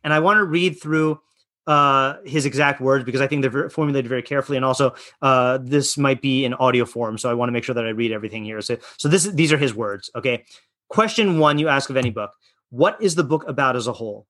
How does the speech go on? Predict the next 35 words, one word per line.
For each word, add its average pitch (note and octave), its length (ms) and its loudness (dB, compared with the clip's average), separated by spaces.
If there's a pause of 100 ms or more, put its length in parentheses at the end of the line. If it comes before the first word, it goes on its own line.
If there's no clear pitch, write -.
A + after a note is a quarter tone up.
(580)
You C#3 140 -2
must F#3 280 2
try G3 160 2
to F#3 100 0
discover D3 420 -2
the B2+ 140 -4
leading D#3+ 340 -2
theme E3+ 480 -2
of D#3 160 -6
the D3+ 80 0
book B2 380 -2 (340)
and C#3+ 100 -8
how E3+ 200 4
the - 120 -2
author D#3 260 2
develops C#3 420 2
this D3+ 160 -4
theme D3+ 220 -2
in D3+ 100 -8
an B2+ 120 -6
orderly F3 440 0
way C#3 460 2 (220)
by C3+ 80 0
subdividing D#3 640 0
it D#3+ 140 -8
into C3 200 -4
its B2+ 120 -4
essential D3+ 380 -6
and B2+ 100 -6
subordinate C3 460 -4
themes A#2+ 180 -6
or A2+ 60 -10
topics. - 480 -16 (580)
Question F#3+ 380 2
two, C3+ 360 -2